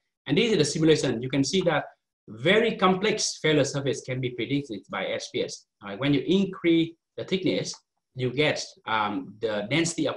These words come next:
crack actually reduced. We kept, we can qualitatively capture this mechanism, but of course, it's very difficult to capture exactly what happened here because the soil is,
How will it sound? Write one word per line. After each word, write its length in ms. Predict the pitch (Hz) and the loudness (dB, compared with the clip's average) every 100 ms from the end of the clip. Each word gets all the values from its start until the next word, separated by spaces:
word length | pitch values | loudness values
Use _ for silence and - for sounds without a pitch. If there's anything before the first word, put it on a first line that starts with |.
| - | -2
crack 240 | 156 - - | -2 -2 -12
actually 240 | - 113 | -8 -8
reduced. 500 | 101 95 113 76 - _ _ - | -6 -6 -6 -6 -12 _ _ -8
We 100 | 143 | -8
kept, 320 | 143 196 196 | 0 -2 0
we 100 | 156 | -4
can 280 | 143 135 127 | 0 -2 -2
qualitatively 840 | - 165 185 185 185 190 180 156 | 0 0 2 0 -2 -2 -4 -4
capture 300 | 143 143 139 | -2 -4 -4
this 180 | 117 127 117 | -4 -6 -8
mechanism, 480 | 104 113 107 104 - _ - | -10 -12 -10 -12 -14 _ -2
but 80 | 147 | 0
of 100 | - | 2
course, 220 | 156 127 | 2 0
it's 100 | 117 | 0
very 240 | 139 131 | 0 0
difficult 300 | 131 - 127 | -2 -2 -4
to 80 | 113 | -4
capture 280 | 120 - 117 | -8 -6 -6
exactly 360 | 98 - 117 117 | -8 -8 -8 -6
what 140 | 104 104 | -8 -12
happened 240 | 113 95 | -12 -12
here 180 | 110 101 92 | -10 -10 -12
because 340 | 92 101 92 | -12 -10 -10
the 80 | - | -12
soil 380 | - 127 113 95 | -4 0 0 -2
is, 180 | 92 | -10